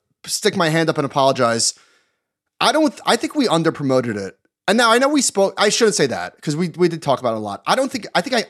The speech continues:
underhyped it. And I'm not quite sure why. I wasn't absolutely pounding the table on what I knew, but what the listeners couldn't. So again, forgive me, w-, would be the absolute best conference of all time.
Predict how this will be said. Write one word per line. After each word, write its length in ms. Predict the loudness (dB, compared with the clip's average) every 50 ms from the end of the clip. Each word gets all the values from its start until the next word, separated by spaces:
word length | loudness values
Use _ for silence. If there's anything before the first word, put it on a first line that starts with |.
| -4
underhyped 580 | -2 -2 -2 -2 -2 -4 -6 -6 -6 -6 -8 -10
it. 200 | -12 -12 -12 _ -2
And 80 | 0 0
I'm 80 | 2
not 180 | 0 -2 -4 -6
quite 300 | -4 -2 -2 -2 -2 -2
sure 160 | -4 -4 -2
why. 380 | -2 -2 -2 -2 -2 -4 -4 -6 -10 -18 -20 _ _ _ _
I 100 | 0 2
wasn't 280 | 2 2 2 0 -2 -4 -6 -4
absolutely 640 | -2 -2 -2 -2 -4 -6 -4 -4 -4 -4 -4 -6
pounding 360 | -6 -4 -4 -2 -2 -2 -2
the 60 | -4 -4
table 520 | -2 -2 -4 -2 -4 -4 -6 -6 -8 -10 -14 -20 -20 _ _ _ -2
on 460 | 2 2 4 4 2 2 0 -2 -4 -8 _ _ _
what 240 | 0 2 2 2 2
I 240 | 2 2 4 4 4
knew, 340 | 2 2 2 0 0 -2
but 160 | -2 0 0 2
what 180 | 2 0 0
the 100 | 0 0
listeners 420 | 0 0 -2 -2 -2 -4 -4 -6 -6
couldn't. 380 | -6 -4 -4 -2 -2 -4 -2
So 300 | -2 0 0 2 2 0
again, 320 | 0 0 0 0 0 0 -2
forgive 320 | -6 -6 -4 -4 -4 -4
me, 240 | -4 -4 -4 -4 -6 _ _ _ _ _ _ _ _ -8
w-, 160 | -4 -4 -4 -4
would 280 | 0 4 4 4 4 4
be 260 | 2 0 0 0 0
the 220 | 0 2 2 0 0
absolute 440 | 0 -2 -6 -8 -2 0 0 0
best 220 | 2 0 0 0 0
conference 720 | 0 0 -2 0 -2 -4 -4 -2 -2 -2 -2 -4 -6 _ _ _ _ _ 0
of 160 | 0 2 4
all 160 | 4 4 2
time. 520 | 2 2 0 0 0 0 -2 -4 -6 -8